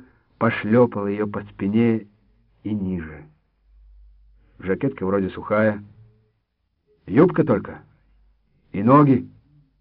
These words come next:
А ну, живее, шире шаг, малышка! Бодро закомандовал он.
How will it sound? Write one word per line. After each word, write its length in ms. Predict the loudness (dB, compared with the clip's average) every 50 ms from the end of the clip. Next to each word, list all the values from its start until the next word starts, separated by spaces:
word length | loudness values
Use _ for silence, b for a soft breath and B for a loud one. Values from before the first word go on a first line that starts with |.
| _ _ _ _ _
А 140 | _ 4 6
ну, 200 | 8 8 8 8
живее, 560 | 8 8 8 8 10 10 10 8 8 6 2 -2 -10 -20 _ _ _ _
шире 300 | 2 4 6 6 6 4
шаг, 440 | 4 4 4 4 2 0 -8 -16 _ _ 2
малышка! 520 | 4 6 6 6 4 2 -4 -4 -4 -6 -12 -20 _ _ _ _ _ _ _ _ _ _ _ -20 -20 -20 -20 -20 -16
Бодро 500 | -14 -4 2 4 6 6 6 2 -2 -4
закомандовал 720 | -6 -8 -8 -6 -2 0 0 0 0 -2 -2 -2 -2 -2
он. 220 | -2 -4 -4 -8